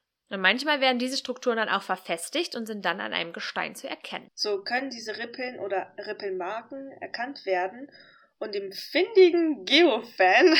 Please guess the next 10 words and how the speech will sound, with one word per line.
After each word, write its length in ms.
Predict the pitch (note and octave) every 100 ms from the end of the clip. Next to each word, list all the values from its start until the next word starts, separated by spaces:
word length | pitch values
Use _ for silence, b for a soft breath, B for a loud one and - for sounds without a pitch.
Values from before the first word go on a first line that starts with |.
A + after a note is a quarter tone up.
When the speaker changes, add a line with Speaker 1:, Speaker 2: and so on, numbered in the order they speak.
| C#4
Speaker 2:
<laughs> 160 | C4+
als 220 | B3 B3
Indiz 580 | C#4 A#3 A#3 C#4 D#4+ -
dienen, 400 | - G3 G3+ B3 B3+
die 120 | C#4
Herkunft 540 | A3 B3+ - D#4+ C4
des 180 | C4 -
Gesteins 600 | A#3 - G#3+ B3 D4 -
zu 80 | F#3+
erkennen, 500 | F#3 F3+ E3 F3+